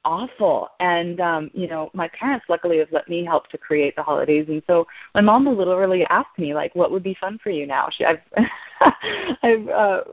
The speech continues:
helped her to understand how it works for me to have fun. And it's, it works for me to have her ask me, "What would be fun for you?" and include what would be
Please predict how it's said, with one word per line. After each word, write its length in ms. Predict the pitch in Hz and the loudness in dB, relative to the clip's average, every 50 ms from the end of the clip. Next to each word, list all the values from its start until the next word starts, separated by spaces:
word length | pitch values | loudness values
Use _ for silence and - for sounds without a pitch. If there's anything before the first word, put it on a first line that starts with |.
| - - | -12 -10
helped 300 | 196 - - 254 - _ | -6 -4 -4 -4 -4 _
her 160 | 269 262 254 | -2 -2 -2
to 180 | - - 220 - | -2 -2 -2 -2
understand 640 | 208 208 196 208 - _ - 214 196 185 175 170 175 | -2 -2 -4 -6 -8 _ 0 0 2 2 0 0 0
how 140 | 180 170 | 0 0
it 100 | 175 170 | 0 0
works 220 | - 185 180 - _ _ _ | -2 -6 -6 -8 _ _ _
for 100 | - 185 175 | -8 -8 -6
me 120 | 170 160 | -4 -2
to 80 | 160 160 | 0 2
have 180 | 170 165 156 151 | 2 0 0 0
fun. 240 | - 220 196 170 165 | 2 2 2 2 0
And 140 | 156 156 156 | -2 -4 -6
it's, 120 | - - _ _ _ _ _ - | -8 -10 _ _ _ _ _ -4
it 60 | - | 0
works 240 | 185 185 196 196 - - | 2 2 2 2 0 0
for 100 | - 202 | 0 0
me 160 | 190 180 170 | 2 2 0
to 80 | 165 170 | 0 2
have 160 | 170 175 170 | 2 0 2
her 160 | - 208 196 - | 2 0 0 0
ask 140 | 247 285 - - | -2 -4 -4 -4
me, 160 | 185 170 165 | -6 -2 2
"What 160 | 160 180 175 190 | 2 2 2 2
would 80 | 196 | 0
be 100 | 180 196 | -4 -4
fun 220 | - - 185 190 - | -4 -4 -4 -4 -2
for 80 | - 214 | -2 2
you?" 240 | 226 247 226 185 | 4 4 4 4
and 160 | 160 - 180 170 | 2 -2 -6 -10
include 480 | 180 175 _ - 196 202 196 180 165 | -12 -8 _ -2 0 0 0 0 -2
what 140 | 185 180 - | -2 -2 -2
would 100 | 208 202 | -4 -8
be 80 | 190 | -10